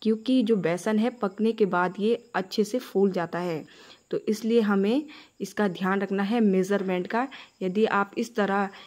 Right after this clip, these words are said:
ये अरबी के पत्तों का साग बनाओगे तो आपका अरबी का, अ, जो साग है बहुत ही परफेक्ट बनेगा। तो यहाँ पे फ्रेंड्स पानी को मैंने अच्छे से इसमें मिक्स कर दिया है।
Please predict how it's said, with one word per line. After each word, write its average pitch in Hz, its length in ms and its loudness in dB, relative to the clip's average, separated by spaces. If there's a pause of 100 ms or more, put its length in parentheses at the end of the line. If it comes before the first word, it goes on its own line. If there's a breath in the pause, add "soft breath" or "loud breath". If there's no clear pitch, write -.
(140 loud breath)
ये 202 100 2
अरबी 208 320 0
के 214 120 2
पत्तों 202 340 -2
का 196 80 -2
साग 180 300 -2
बनाओगे 180 420 -2
तो 254 240 -6
आपका 208 320 -2 (200)
अरबी 190 260 -2
का, 202 140 -2
अ, 185 440 -6 (220)
जो 185 160 -2
साग 185 380 0
है 226 140 2
बहुत 196 440 -2
ही 233 60 0
परफेक्ट 180 520 -2
बनेगा। 170 520 -2 (600 loud breath)
तो 208 60 2
यहाँ 208 240 4
पे 233 120 4
फ्रेंड्स 220 300 0
पानी 185 300 0
को 214 120 -2
मैंने 190 240 2
अच्छे - 420 -2
से 226 360 4 (340 loud breath)
इसमें 214 300 0
मिक्स 190 380 0
कर 196 220 0
दिया 208 200 4
है। 233 260 0